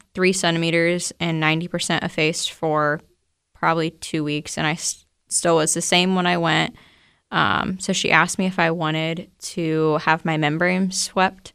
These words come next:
which I didn't do a lot of <laughs> research about it. So I was like, "Okay, if you recommend it, I trust you.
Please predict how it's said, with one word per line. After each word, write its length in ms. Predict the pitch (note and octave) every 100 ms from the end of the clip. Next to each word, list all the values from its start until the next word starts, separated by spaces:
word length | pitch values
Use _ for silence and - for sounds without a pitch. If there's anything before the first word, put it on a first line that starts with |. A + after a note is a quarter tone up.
| _ _ _ _ _ - _
which 320 | A2+ - - - _ _ _ _
I 80 | -
didn't 240 | F3+ -
do 160 | G3 G3
a 40 |
lot 140 | F#3 F3
of 80 | D#3+
<laughs> 80 |
research 420 | F#3+ - A3+ - D#4
about 320 | C#4 C#4+ D#4+
it. 240 | E4+ - - - - -
So 480 | - F3+ F3 F3 -
I 140 | F#3
was 120 | F3+ F#3
like, 160 | F3
"Okay, 320 | A#3 F4+ F4 E4 _ -
if 260 | F#3+ F#3
you 100 | G3+
recommend 520 | A3 A3 A3+ G#3 G#3+
it, 160 | G#3 G#3+
I 80 | G3+
trust 360 | - F#3 -
you. 440 | F#3 F#3 F3+ F#3+